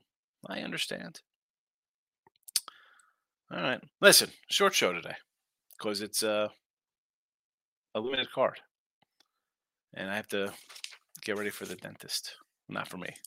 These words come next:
They're not the dentist. They're, what are they called? The, the braces people. Anyway, uh, Reds over five and a half, plus one fifty. Orioles, a five and a half, plus one fifteen. Braves, no at bat.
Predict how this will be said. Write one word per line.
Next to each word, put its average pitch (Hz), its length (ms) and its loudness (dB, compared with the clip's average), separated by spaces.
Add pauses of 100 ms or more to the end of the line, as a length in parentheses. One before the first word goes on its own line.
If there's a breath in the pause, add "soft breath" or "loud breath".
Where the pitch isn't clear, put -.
(800)
They're 107 100 2
not 107 200 0
the 92 60 -12
dentist. - 480 -6
They're, 92 180 -8
what 98 160 -4
are 95 40 -6
they 92 80 -4
called? 90 320 -4 (1120)
The, - 140 -16
the 92 60 -4
braces 92 680 2
people. 85 340 -8 (480)
Anyway, 110 380 6 (340 loud breath)
uh, 127 220 12
Reds 202 340 12
over 202 380 12 (500)
five 156 220 12
and 127 80 4
a 120 40 8
half, 123 220 8
plus 120 200 4
one 110 120 0
fifty. 110 300 -2
Orioles, 117 460 4 (760 soft breath)
a 101 200 2
five 123 420 8
and 107 100 2
a - 20 2
half, 107 380 2 (400)
plus - 240 0
one 101 120 -2
fifteen. 101 400 -4
Braves, 165 380 10
no 180 140 8
at 170 120 10
bat. 170 300 8